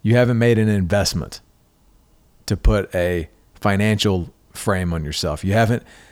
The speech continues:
set up any accountability to put a social accountability frame on yourself. You haven't connected it to the why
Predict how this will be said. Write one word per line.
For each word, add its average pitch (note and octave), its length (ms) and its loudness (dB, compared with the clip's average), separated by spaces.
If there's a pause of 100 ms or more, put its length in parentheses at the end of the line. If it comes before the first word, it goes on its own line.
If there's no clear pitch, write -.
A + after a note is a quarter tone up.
(160)
set A#2+ 240 2
up G#2 80 -2
any A2 180 2
accountability G2+ 920 0
to - 120 -8
put G#2+ 400 0 (440)
a F2+ 500 -2 (100)
social A#2+ 840 2 (540)
accountability A#2+ 800 2
frame A#2 420 0
on G2 140 0
yourself. E2 580 -4 (520)
You C3+ 160 6
haven't F3 440 4
connected B2 560 2
it G#2+ 160 -2
to A#2 140 2
the G2+ 120 0
why F2+ 600 0